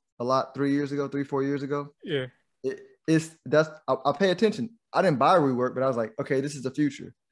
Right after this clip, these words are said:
Speaker 1: Like, this is the future. Let me pay attention." Because what WeWork signaled was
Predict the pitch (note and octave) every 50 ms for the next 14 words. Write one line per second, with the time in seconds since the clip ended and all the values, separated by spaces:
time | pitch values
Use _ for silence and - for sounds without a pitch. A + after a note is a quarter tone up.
0 | _ _ _ - - A#2+ A#2 A2+ D3 D3 D#3 D3+ C#3 C#3 - D3+ D3 D3 A#2+ A2+
1 | A#2+ B2 B2+ - C3+ B2 A#2+ - E3 D#3+ D#3 B2+ A#2 A#2+ B2 - _ _ _ _
2 | _ _ _ _ - - A#2 A2+ A#2+ C3 B2+ - C#3+ C3 A#2+ A#2 B2+ A#2+ G#2+ C3
3 | D3 D3+ C#3 C3+ B2 A2+ - - - G3+ G3+ D3+ C#3 B2 - B2+ B2+ B2+ B2+ B2+
4 | B2+ B2+ -